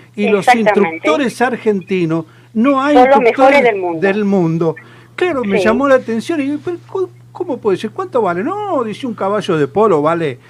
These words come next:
Speaker 1: de cien mil dólares para arriba". Y hoy le comentaba a Ricardo, "¿Cómo puede ser que, siendo un valor agregado tan importante, se desconozca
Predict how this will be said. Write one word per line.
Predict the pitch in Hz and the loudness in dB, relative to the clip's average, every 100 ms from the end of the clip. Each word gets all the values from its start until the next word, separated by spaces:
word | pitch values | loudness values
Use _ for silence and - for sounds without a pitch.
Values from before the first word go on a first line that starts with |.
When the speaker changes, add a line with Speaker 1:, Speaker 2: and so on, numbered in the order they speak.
| - | -18
Speaker 1:
de | 143 175 | -6 -6
cien | - 214 185 | -4 -4 -4
mil | 214 170 | -6 -2
dólares | 208 190 170 131 | 0 0 -2 -4
para | 156 151 | -6 -6
arriba". | 165 277 180 147 - - - - | -2 -4 -2 -4 -8 -20 -20 -18
Y | 254 262 | -10 -4
hoy | 285 320 | -2 -2
le | 269 | -4
comentaba | 233 208 196 285 294 196 | -4 -4 -2 -2 0 -2
a | |
Ricardo, | 165 160 226 214 165 | -4 -6 -2 -2 -2
"¿Cómo | 160 277 269 | -6 -6 -6
puede | - 214 | 0 -2
ser | - 220 | -2 -10
que, | - 185 170 - _ _ _ _ - | -6 -4 -4 -10 _ _ _ _ -18
siendo | - 302 302 254 | -4 -4 -2 -2
un | 233 | -2
valor | 196 208 233 233 | -4 0 0 0
agregado | 202 185 180 196 175 | 0 -2 -2 -2 -4
tan | 165 254 240 | -4 -4 -2
importante, | 208 185 170 170 240 233 202 | -2 -2 -4 -4 -6 -4 -8
se | - 170 | -6 -8
desconozca | 156 - 160 190 196 - 196 | -8 -8 -4 -2 -4 -6 -12